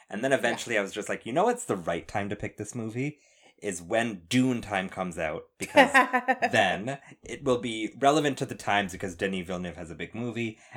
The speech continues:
Speaker 1: and I think it's
Speaker 2: Villeneuve.
Speaker 1: pertinent to talk about Insanzi because it's, I would say, the movie that really launched him, because while he did make Polytechnique, which is,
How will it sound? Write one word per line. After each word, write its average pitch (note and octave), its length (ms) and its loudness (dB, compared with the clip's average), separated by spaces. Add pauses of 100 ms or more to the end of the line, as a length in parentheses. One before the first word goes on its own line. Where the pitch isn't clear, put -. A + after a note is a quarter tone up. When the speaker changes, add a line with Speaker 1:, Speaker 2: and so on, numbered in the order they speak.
Speaker 1:
and G#2 140 0
I G2+ 60 2
think G#3 160 2
it's F#3+ 100 -4
Speaker 2:
Villeneuve. F3+ 60 -8
Speaker 1:
pertinent D3 300 0
to B2+ 80 -8
talk F#2+ 280 2
about E2 380 -4 (200)
Insanzi F#2+ 500 -6
because G2+ 260 -10
it's, F#2+ 140 -12 (100)
I G#2 120 2
would G#2 160 -4
say, B2+ 140 0
the B2 140 -6
movie G2+ 240 -4
that F#2 180 -4
really F2 240 -8
launched - 340 -8
him, A2+ 220 -8 (340)
because G2+ 280 -2
while F#2+ 260 2
he - 160 -8
did A#2+ 240 -6
make A2+ 160 -8
Polytechnique, G2 720 -4
which F#2+ 160 -8
is, E2 180 -10